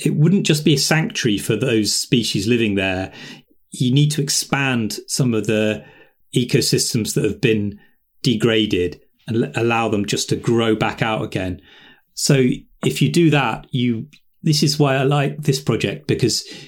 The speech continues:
it doesn't just address the biodiversity problem. It also works to draw carbon out of the atmosphere. So you get two bangs for your buck. So, yeah, I mean, I, I think I remember, um,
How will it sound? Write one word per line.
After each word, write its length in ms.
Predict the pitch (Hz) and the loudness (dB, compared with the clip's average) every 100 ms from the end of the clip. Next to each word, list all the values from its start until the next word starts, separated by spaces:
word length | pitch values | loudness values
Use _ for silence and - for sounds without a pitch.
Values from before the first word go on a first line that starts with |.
| - - | -14 -4
it 220 | 127 - | -2 2
doesn't 360 | 147 147 139 147 | 2 4 0 2
just 520 | 143 127 - - - _ _ _ _ _ - | 0 2 -2 -6 -10 _ _ _ _ _ -4
address 380 | 147 131 - | 0 0 0
the 260 | - 110 104 | 0 0 2
biodiversity 800 | 117 110 104 123 113 - 104 - | 0 0 2 0 -2 -2 -2 -2
problem. 580 | - 95 101 90 90 - - _ _ | -4 -2 -2 -2 -6 -12 -20 _ _
It 240 | - - - | -8 -8 -2
also 340 | 123 113 113 101 | -2 0 0 2
works 320 | 104 104 - | 0 0 -2
to 80 | 110 | 0
draw 240 | 110 98 | 0 0
carbon 440 | - 104 95 95 | 0 -2 -2 -2
out 160 | 98 110 | -4 -4
of 60 | 101 | -4
the 80 | |
atmosphere. 500 | 101 110 101 - 92 | -4 -4 -4 -4 -2
So 160 | 87 107 | -2 0
you 340 | 98 104 101 | 2 2 2
get 260 | 95 - - - - | 0 -4 -8 -16 -2
two 180 | 120 104 | -2 0
bangs 340 | 107 98 82 | -2 -2 -6
for 120 | - | -2
your 100 | 92 | -2
buck. 400 | 85 92 - - _ _ _ _ _ _ - | -2 -6 -8 -18 _ _ _ _ _ _ -8
So, 180 | - | -2
yeah, 300 | 131 127 117 | 2 2 0
I 60 | 113 | 2
mean, 180 | 165 202 | 2 2
I, 240 | 185 185 - - - _ - - _ _ _ 151 | 0 -2 -6 -18 -20 _ -20 -20 _ _ _ -6
I 40 | |
think 280 | 151 196 160 | 0 2 4
I 40 | |
remember, 500 | 151 190 180 170 160 151 | 4 4 4 2 2 2
um, 420 | 143 143 147 | 2 4 0